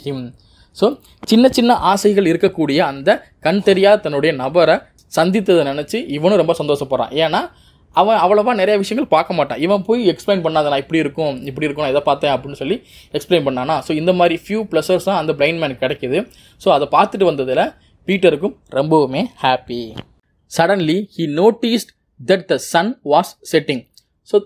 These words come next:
இதெல்லாம் யோசிச்சு அப்படியே மைண்ட் அவனுக்கு ஃப்ரீ ஆகுது. So, சடனா பார்க்கும்போது சன் என்ன ஆகுது, செட் ஆக ஆரம்பிக்குது. And that it was growing dark. அப்புறம் கொஞ்சம் டார்க்காக ஆரம்பிக்குது. "Mother will be watching for me." மதர் எனக்காக காத்துக்கிட்டு இருப்பாங்க. He thought and he began to run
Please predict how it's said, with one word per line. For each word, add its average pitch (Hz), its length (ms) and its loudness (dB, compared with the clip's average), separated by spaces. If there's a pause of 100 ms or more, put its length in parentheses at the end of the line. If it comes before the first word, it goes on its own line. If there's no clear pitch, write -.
(100)
இதெல்லாம் 180 300 0
யோசிச்சு 196 280 4
அப்படியே 147 800 2
மைண்ட் 151 300 -4
அவனுக்கு 139 340 -2
ஃப்ரீ 170 140 0
ஆகுது. 143 480 2 (260)
So, - 260 -6
சடனா 208 160 0
பார்க்கும்போது 170 540 0
சன் 170 200 -2
என்ன 156 180 -2
ஆகுது, 147 160 0
செட் 143 240 -4
ஆக 135 300 2
ஆரம்பிக்குது. 131 240 -4
And 143 320 -4
that 208 240 0
it 139 140 -8
was 139 180 2 (140)
growing 156 560 0
dark. 127 280 2
அப்புறம் 180 380 -4
கொஞ்சம் 135 220 -10
டார்க்காக 135 460 0
ஆரம்பிக்குது. 131 340 -6 (400)
"Mother 208 260 4
will 202 220 -2
be 175 160 0
watching 165 320 0
for 135 260 0
me." 123 200 -10 (280)
மதர் 180 200 2
எனக்காக 156 400 0
காத்துக்கிட்டு 147 580 -2
இருப்பாங்க. 156 260 -2 (260)
He 151 220 -4
thought 160 260 4 (160)
and 202 180 -2
he - 80 -6
began 170 400 0
to 196 100 0
run 170 420 0